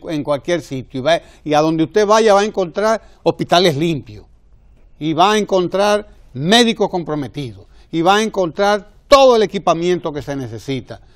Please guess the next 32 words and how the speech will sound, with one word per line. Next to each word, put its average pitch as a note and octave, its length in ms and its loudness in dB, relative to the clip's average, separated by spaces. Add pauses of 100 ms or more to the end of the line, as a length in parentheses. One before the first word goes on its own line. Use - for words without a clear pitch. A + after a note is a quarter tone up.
(120)
Y F3 160 -4
va G3+ 140 0
a A#3 40 -2
encontrar G#3 640 -2
todas C4 300 4
las G#3 120 0
condiciones A3+ 760 -6 (180)
que F3 100 -6
garantizan E3 640 -4
dignidad. F#3+ 840 0 (240)
Dignidad G#3+ 1080 0
de G#3 340 4
los F#3+ 280 2
derechos F3+ 720 2 (280)
de D#3 180 -2
quien C#3 340 -2
va C3 240 -2 (360)
al C#3 160 -6
lugar. A#2+ 460 -6 (520)
Si G3+ 400 0
es A#3+ 180 4
más A#3 200 2
caro A#3+ 380 0
o E3 160 -2
si G#3 140 -2
es G#3 80 0
más G#3+ 180 0
barato, G3 560 0
eso F#3+ 280 -4
se E3 140 -10
podrá C#3+ 340 -4
discutir D3 500 -8